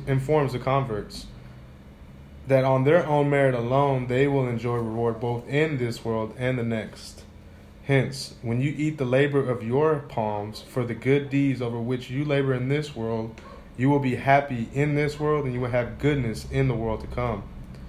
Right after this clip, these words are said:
Your wife will be like a fruitful vine. Though she is converted along with you and is not a born Jewess, she is like all daughters of Israel.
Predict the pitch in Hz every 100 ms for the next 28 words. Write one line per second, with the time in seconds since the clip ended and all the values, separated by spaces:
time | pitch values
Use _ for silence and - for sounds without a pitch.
0 | - - - - - - 127 120 123 135
1 | 156 151 139 135 139 131 127 107 - 147
2 | 143 120 120 131 143 156 165 - - -
3 | - - - 117 160 165 - 170 147 135
4 | 147 123 139 156 147 135 135 127 110 135
5 | 156 170 175 180 - 123 113 123 127 104
6 | 98 135 160 - 104 104 110 - - -
7 | - - - - 160 139 147 160 135 110
8 | 117 120 110 120 127 117 120 117 107 104
9 | 110 107 104 107 107 101